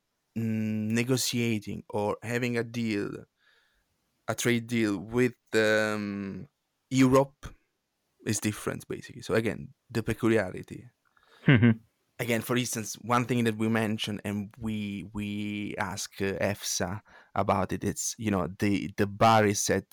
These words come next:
Speaker 1: quite high when it comes to food safety, no? Uh,
Speaker 2: Yes.
Speaker 1: uh, so it's, uh, you know, i-, as, as an entering condition could be difficult, but even,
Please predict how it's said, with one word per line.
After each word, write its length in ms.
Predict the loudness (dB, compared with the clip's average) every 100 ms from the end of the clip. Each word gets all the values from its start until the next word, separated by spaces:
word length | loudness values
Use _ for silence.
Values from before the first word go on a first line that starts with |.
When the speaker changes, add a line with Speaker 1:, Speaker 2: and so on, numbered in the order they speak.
| -20 0
Speaker 1:
quite 320 | 4 4 2
high 440 | 0 2 2 0 -4
when 100 | -2
it 100 | 0
comes 200 | 0 -4
to 80 | -4
food 180 | -6 -2
safety, 400 | 2 2 0 -6
no? 200 | -4 -4 -8 _ -20 -20 -20 _ _ 4
Uh, 140 | 4
Speaker 2:
Yes. 60 | 6
Speaker 1:
uh, 260 | 2 4 2
so 320 | 2 2 2
it's, 340 | 0 -2 -2
uh, 640 | -2 -4 -4 -6 -8 -10 -12 -6
you 80 | -6
know, 180 | -6 -8 _ -14
i-, 120 | -8 -2
as, 180 | 0
as 240 | 0 0 0
an 120 | 2
entering 800 | 4 6 4 2 0 -2 0 -2
condition 920 | -2 -2 -4 -6 -10 -10 -10 -8 -10 -12
could 200 | -18 -18 -10
be 800 | -8 -8 -10 -12 -12 -14 -16 -20 _ _ _ _ _ _ _
difficult, 600 | 2 2 2 0 2 4
but 100 | 4
even, 260 | 4 2